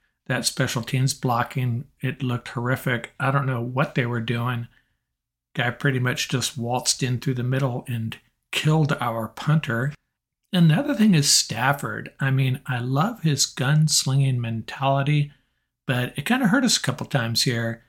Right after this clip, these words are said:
If he had been a little more disciplined with where he was throwing the ball, might have been an even easier win,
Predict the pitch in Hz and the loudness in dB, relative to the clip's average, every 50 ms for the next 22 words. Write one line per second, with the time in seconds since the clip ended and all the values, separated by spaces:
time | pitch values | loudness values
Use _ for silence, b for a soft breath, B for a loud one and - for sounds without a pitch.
0 | _ _ - - - - 170 175 156 127 156 151 135 135 - - 143 139 139 135 | _ _ -14 -12 -4 0 2 2 2 2 2 2 0 0 0 0 0 2 2 0
1 | - - 123 127 139 147 165 - 208 180 170 165 165 160 147 147 - - 156 147 | 0 -2 -2 0 2 2 2 4 4 4 6 6 4 4 2 0 0 0 0 2
2 | - 151 143 - - 147 143 135 135 131 127 139 143 b b b b b b b | 2 0 -2 -2 0 2 2 2 2 0 -2 -4 -6 b b b b b b b
3 | b _ _ - 143 127 123 135 135 127 135 143 131 123 147 131 120 - - - | b _ _ -4 -2 0 0 2 2 4 4 4 4 4 2 2 2 0 -2 0
4 | - 139 139 135 131 120 113 113 123 120 123 131 131 123 113 117 117 - _ _ | 2 2 2 2 2 0 -2 -2 0 2 2 2 2 0 0 -4 -6 -10 _ _
5 | _ _ _ _ - 170 196 262 - - - - 220 196 190 180 151 160 165 160 | _ _ _ _ -2 -2 -2 -2 -4 -4 -2 2 4 4 4 4 2 2 0 2
6 | - 160 160 143 143 135 135 143 - - 156 156 165 160 - - 139 120 120 117 | 2 2 2 4 2 0 -2 -4 -2 2 2 4 4 2 0 -2 -2 -2 -2 -2
7 | 117 117 113 113 117 117 120 | -2 0 0 -2 -2 -2 -6